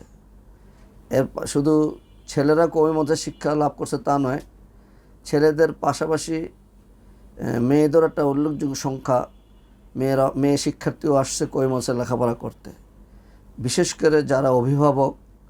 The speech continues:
তারা কওমি মাদ্রাসার প্রতি, কওমি মাদ্রাসা শিক্ষার প্রতি তাদের একটা দুর্বলতা, একটা ভালোবাসা, মহাব্বত বা প্রয়োজনীয়তা তীব্রভাবে তারা অনুভব করার কারণে, আহ, মেয়েদেরকে বিশেষভাবে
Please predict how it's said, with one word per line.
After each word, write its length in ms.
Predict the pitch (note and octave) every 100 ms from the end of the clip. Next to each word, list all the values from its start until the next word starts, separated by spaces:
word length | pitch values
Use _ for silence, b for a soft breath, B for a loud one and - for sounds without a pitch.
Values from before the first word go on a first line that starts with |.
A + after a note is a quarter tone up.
| b b b _
তারা 260 | C3 C3 B2+
কওমি 300 | - B2+ C#3
মাদ্রাসার 380 | C#3+ B2 B2 B2+
প্রতি, 380 | B2 A#2+ B2+ -
কওমি 200 | C3 C#3
মাদ্রাসা 220 | C#3 B2+
শিক্ষার 400 | C3 D3 - C3+
প্রতি 380 | B2+ B2 B2 A#2+ - b b b b b -
তাদের 320 | B2+ A#2 C3
একটা 240 | A#2+ -
দুর্বলতা, 840 | A#2 A#2 C3 B2 B2 - B2 A#2 - _
একটা 160 | - A#2
ভালোবাসা, 680 | F2+ B2 C3 B2 B2 B2
মহাব্বত 600 | A#2 A#2+ C3+ A#2 G#2 A#2+ - b b b -
বা 140 | C3+
প্রয়োজনীয়তা 800 | B2+ - C#3+ D3 C#3 C3+ A#2+ C3
তীব্রভাবে 640 | B2 F3+ E3+ C#3 D#3 C#3+
তারা 160 | C#3 C3+
অনুভব 320 | C3 C#3 D#3+ D3+
করার 220 | C#3+ C3+
কারণে, 360 | C3+ C3 B2 C#3+
আহ, 1000 | - - - - - - - A#2+ A#2+ A#2 - -
মেয়েদেরকে 680 | G#2+ A#2+ C#3+ D3+ D#3+ D3+ D#3
বিশেষভাবে 760 | C#3 C3+ D#3 B2 A2+ B2 A#2+